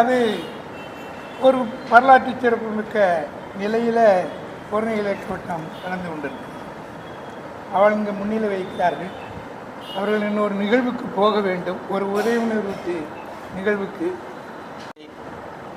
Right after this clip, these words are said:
ஜூன் மாதம் கவிஞர் கண்ணதாசன் பிறந்த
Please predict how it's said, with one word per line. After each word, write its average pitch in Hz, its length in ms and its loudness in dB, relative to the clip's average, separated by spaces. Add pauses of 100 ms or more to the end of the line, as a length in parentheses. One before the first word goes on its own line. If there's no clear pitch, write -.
(760)
ஜூன் 302 280 6
மாதம் 254 380 12 (2250)
கவிஞர் 277 400 10
கண்ணதாசன் 254 580 10
பிறந்த 196 240 2